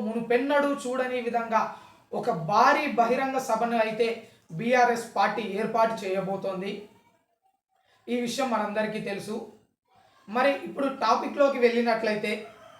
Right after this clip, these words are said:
దాదాపుగా ఇరవై ఐదు సంవత్సరాల్లో ఎన్నో సవాళ్లను ఎదుర్కొని అనేక మైలురాళ్లను అధిగమించినటువంటి ముఖ్యమంత్రి చంద్రబాబు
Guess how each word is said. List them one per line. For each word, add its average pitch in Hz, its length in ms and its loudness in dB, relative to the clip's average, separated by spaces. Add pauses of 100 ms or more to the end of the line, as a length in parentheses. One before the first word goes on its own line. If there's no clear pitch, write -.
(880)
దాదాపుగా 285 520 6 (180)
ఇరవై 262 280 4 (140)
ఐదు 254 140 0 (100)
సంవత్సరాల్లో 254 640 4 (200)
ఎన్నో 269 240 2 (160)
సవాళ్లను 247 520 6 (120)
ఎదుర్కొని 220 460 -2 (520)
అనేక 285 360 2 (140)
మైలురాళ్లను 254 720 2 (100)
అధిగమించినటువంటి 220 1000 -2 (580)
ముఖ్యమంత్రి 262 680 2 (1080)
చంద్రబాబు 220 500 4